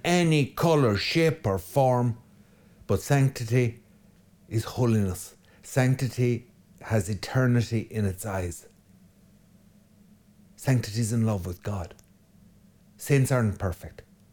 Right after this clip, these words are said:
They're flawed lovers. That's what our schools should be producing. Lovers. Now, I know the average teenage, well, w-, we taught lads, the average teenage lad probably does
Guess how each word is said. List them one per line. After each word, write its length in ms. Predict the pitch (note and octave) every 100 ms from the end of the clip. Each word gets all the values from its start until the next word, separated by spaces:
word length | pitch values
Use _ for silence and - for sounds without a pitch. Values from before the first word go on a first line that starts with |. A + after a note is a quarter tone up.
| _ - - _ _ _ _
They're 140 | A2 F#2
flawed 580 | - - C3 A#2+ G#2
lovers. 560 | F#2+ G#2 G2+ E2+ D2+ - - _ _ - - - _ _ - -
That's 320 | C3 C3+ -
what 80 | B2+
our 180 | A#2+ A2+
schools 400 | - B2+ B2 G#2+
should 220 | - G#2+
be 120 | G2+
producing. 600 | F#2 G2+ F2+ A2 G#2 G2+ - _ _ - _ - - - - -
Lovers. 540 | G#2+ G#2+ F#2+ F2 D#2+ - - - - - - - - - _ - - - - - _ - - - -
Now, 80 | G#2+
I 80 | G#2
know 140 | A2+
the 140 | A2+
average 600 | A2 A#2 A2 A2 - - - - -
teenage, 680 | B2+ A#2+ A2 G2+ - - A#2+
well, 200 | A2+ G#2+
w-, 280 | F#2+ G2+ G2+
we 200 | A2 B2+
taught 280 | A#2 G2+
lads, 480 | G#2 G#2+ G2 D2+ - -
the 140 | G2+
average 340 | A2 A2 G#2 -
teenage 440 | A#2 A2+ G#2 F2+
lad 260 | G2+ G2+ -
probably 300 | A2+ G#2+ G#2
does 460 | F2 C3 G#2 -